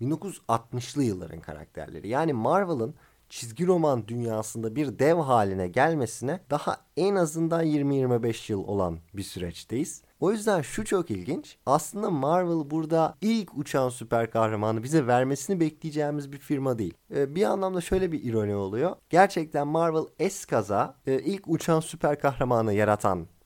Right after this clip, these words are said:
firma oluyor ve daha sonra aslında bununla çok da alakası olmayan, bununla çok da bağlantısı olmayan bir şekilde bunu yaratmış olan firma gerçekten gidip çizgi roman dünyasında ikinci büyük şirketi haline geliyor.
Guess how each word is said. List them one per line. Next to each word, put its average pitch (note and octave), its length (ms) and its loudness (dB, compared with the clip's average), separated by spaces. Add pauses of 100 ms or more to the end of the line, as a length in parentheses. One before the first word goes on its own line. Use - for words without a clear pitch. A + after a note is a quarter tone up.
firma F2+ 340 -2
oluyor G#2+ 420 -2 (140)
ve E3+ 280 -4
daha B2 280 0
sonra C#3+ 640 -2 (160)
aslında D#3+ 380 2
bununla F3 240 2
çok E3+ 260 -4
da - 80 -2
alakası D3 500 -2
olmayan, C3 380 0
bununla C3 160 -6
çok C3 240 -8
da C3 120 -4
bağlantısı C3 460 -2
olmayan C3+ 580 2
bir G#2+ 40 -6
şekilde B2 600 -4
bunu F3+ 160 4
yaratmış C3 460 2
olan A#2+ 260 -2
firma D#3 280 -2
gerçekten F3 720 0
gidip D3+ 360 -8
çizgi D3 300 -4
roman B2+ 340 -2
dünyasında B2+ 540 -2
ikinci C#3 580 -2
büyük C3+ 180 -2
şirketi G#2+ 440 -2
haline E2+ 360 -2
geliyor. A#2 340 -2